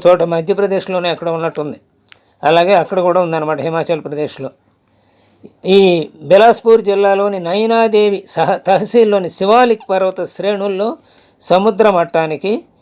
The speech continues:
పదకొండు వందల మీటర్ల ఎత్తులో ఈ అమ్మవారి ఆలయం ఉంది. ఈ ఆలయ ప్రాంగణంలో అతి పెద్ద రావి చెట్టు ఒకటి ఉంది. దీని వయస్సు కొన్ని వేల సంవత్సరాలని చెబుతారు. ఆలయ ప్రాంగణం నుంచి దూ-,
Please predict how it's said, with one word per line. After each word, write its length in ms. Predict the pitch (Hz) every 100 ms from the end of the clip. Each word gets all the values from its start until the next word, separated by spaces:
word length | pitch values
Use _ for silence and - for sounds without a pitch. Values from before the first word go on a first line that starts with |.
| _ -
పదకొండు 500 | 175 180 190 196 180
వందల 380 | 170 165 160 156
మీటర్ల 400 | 156 151 151 147
ఎత్తులో 480 | 147 160 - 214 220
ఈ 140 | 160
అమ్మవారి 460 | 170 156 170 170 165 -
ఆలయం 360 | 156 175 160
ఉంది. 240 | 151 147 151 _ _ - - _ _ _ _ _ _ _ -
ఈ 140 | 170
ఆలయ 380 | 190 196 220 233
ప్రాంగణంలో 840 | 208 196 202 196 196 208 170 160 - -
అతి 200 | 185 220
పెద్ద 420 | - 185 180 208
రావి 440 | 202 165 165 214 214
చెట్టు 160 | 196 170
ఒకటి 160 | 143
ఉంది. 200 | 147 139 - _ _ _ _ _ - -
దీని 200 | 196 202
వయస్సు 800 | 175 180 226 220 214 160 160 160 - _
కొన్ని 220 | 185 185
వేల 300 | 170 170 226
సంవత్సరాలని 640 | 240 226 208 202 196 196 180
చెబుతారు. 340 | 180 180 175 131 _ - _ - - - _ - _ - _ _ 156
ఆలయ 320 | 190 214 226
ప్రాంగణం 480 | 214 208 208 202 196
నుంచి 300 | 185 170 196
దూ-, 200 | 160